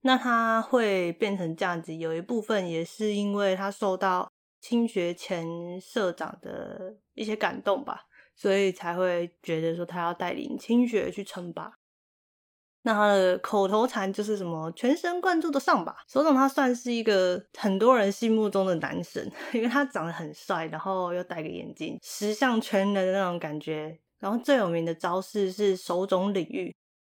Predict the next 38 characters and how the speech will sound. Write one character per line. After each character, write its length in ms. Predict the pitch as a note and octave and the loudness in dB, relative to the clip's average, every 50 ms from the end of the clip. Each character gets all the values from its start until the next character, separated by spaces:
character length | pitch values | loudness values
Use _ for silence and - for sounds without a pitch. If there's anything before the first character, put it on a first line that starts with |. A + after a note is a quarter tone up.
| _ _ _ | _ _ _
台 180 | - - - A#3 | -6 0 2 4
湾 140 | C#4+ F4 F#4 | 6 6 6
好 100 | D#4+ B3 | 4 4
像 160 | G#3+ B3+ C4+ | 4 4 4
蛮 160 | B3 G#3+ G3 | 4 4 4
多 120 | G3+ G#3+ G#3 | 2 2 2
人 100 | F#3+ G3 | 2 0
会 100 | G#3 G3+ | 0 -2
叫 160 | G3+ G3 F3+ | 0 -2 -2
他 160 | F3 F3+ F3 | -2 -2 -6
是 160 | F3 F3 F3+ F3 | -6 -6 -8 -6
叫 260 | - - E3+ - - | -4 -4 -4 -2 -4
手 300 | F3 - - E3+ F3 F3+ | -6 -6 -4 -4 -2 -2
冢 200 | F#3 F#3 - - | -2 -4 -6 -6
区， 240 | - - - E3+ F3 | -10 -14 -12 -12 -10
这 140 | F3 F3 F3+ | -8 -6 -4
就 180 | F3 F3 E3+ | -2 -2 -2
翻 240 | E3+ - F#3 E3 E3+ | -2 -2 -2 -2 -2
译 60 | F3 | -2
的 80 | E3 E3 | -4 -6
问 180 | E3+ E3+ - - | -8 -8 -10 -10
题， 140 | - - | -10 -8
有 80 | - E3+ | -6 -4
的 80 | F3 F3 | -2 0
人 80 | F#3+ | 0
会 80 | A#3 A#3 | 0 0
讲 340 | - F3+ E3+ - F3 - E3 | -2 -2 -4 -6 -8 -12 -12
手 180 | - - F#3 F3+ | -6 -4 -2 -2
冢 180 | F3 F3+ F#3 F3+ | 0 -2 -2 -2
领 160 | E3 E3 F3+ | -4 -6 -4
域， 40 | F#3 | -4
有 80 | E3+ | -4
的 120 | E3 E3 D#3+ | -4 -6 -8
是 80 | D3+ | -8
讲 160 | - - F3+ | -10 -10 -10
手 200 | - - - - | -10 -8 -10 -10
冢 180 | - - - - | -8 -10 -12 -12
区。 180 | - - - | -14 -14 -14